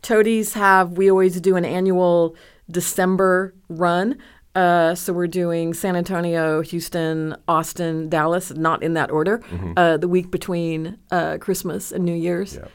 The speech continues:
Speaker 1: So that's coming up. The Toadies have a new record that will be
Speaker 2: Mm.
Speaker 1: out sometime next year. I don't know what label is gonna release it yet.
Speaker 2: Oh.
Speaker 1: They went to Chicago, uh,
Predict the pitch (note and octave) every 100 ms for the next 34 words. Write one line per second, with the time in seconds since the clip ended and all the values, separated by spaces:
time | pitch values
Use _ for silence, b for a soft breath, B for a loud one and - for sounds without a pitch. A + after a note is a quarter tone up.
0 | b - F3+ F#3 - G3+ F3+ E3+ G3+ B
1 | B B - F#3 G3 F#3 G#3 G#3+ F#3+ F#3
2 | F3+ F#3+ G3 F3 G3+ G3 A#3 A3 G3+ G3
3 | F#3+ F#3 F3 F3 F#3+ - - - b b
4 | b - - A3 G#3+ A#3 A#3 A#3+ B3+ -
5 | - A3 B3+ E4+ B B B B _ F#3
6 | F3 F#3 G#3+ A3 A#3 A#3+ G#3+ G#3 G#3 A3
7 | G#3+ A3 A3+ A#3+ A3+ G3 G#3+ F3 F#3 G3
8 | A3 B F#2 C#3+ F3+ F#3+ F#3+ G3+ A3+ B3
9 | - - _ _ - F#3 F3 G3 G3 G3
10 | - A#3+ A3+ - A#3+ G#3 G3 G3 F3 F3
11 | F#3+ A3+ b b _ F#3 F3+ F3 E3+ D3+
12 | C3+